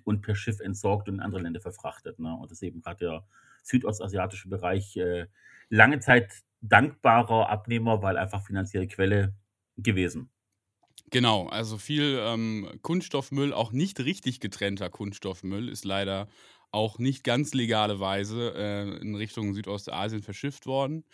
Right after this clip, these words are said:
Speaker 2: Man muss sagen, Gott sei Dank gibt es da jetzt oder seit ein paar Jahren entsprechende E-U-Richtlinien,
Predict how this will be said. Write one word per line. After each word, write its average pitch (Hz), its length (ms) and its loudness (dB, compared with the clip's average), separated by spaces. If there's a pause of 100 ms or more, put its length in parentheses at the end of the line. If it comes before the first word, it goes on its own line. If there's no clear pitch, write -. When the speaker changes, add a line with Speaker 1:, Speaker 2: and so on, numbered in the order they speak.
(400)
Speaker 2:
Man 110 140 -2
muss 127 140 -2
sagen, 120 280 2
Gott 123 180 0
sei 143 200 2
Dank 131 360 0
gibt 139 220 -6
es 127 160 -6
da 117 180 0
jetzt - 540 -6
oder 104 180 -4
seit 104 160 -2
ein 104 200 -4
paar 107 240 -2
Jahren 110 560 -4
entsprechende 101 640 -8
E-U-Richtlinien, 104 1080 -6